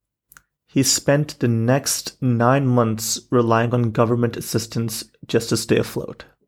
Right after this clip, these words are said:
I met up with him in December, and that's when he told me all this. I couldn't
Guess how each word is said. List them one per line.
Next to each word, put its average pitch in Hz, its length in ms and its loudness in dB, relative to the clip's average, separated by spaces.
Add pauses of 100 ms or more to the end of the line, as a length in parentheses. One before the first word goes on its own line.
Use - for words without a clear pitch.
(840)
I 156 60 4
met 151 180 6
up 190 120 0
with 170 200 0
him 165 220 4
in 139 220 2
December, 113 520 4
and 117 220 0
that's 120 300 0
when 117 100 2
he 113 100 4
told 110 300 0
me 123 80 -4
all 120 160 -6
this. - 420 -12 (840)
I 131 100 2
couldn't 147 540 0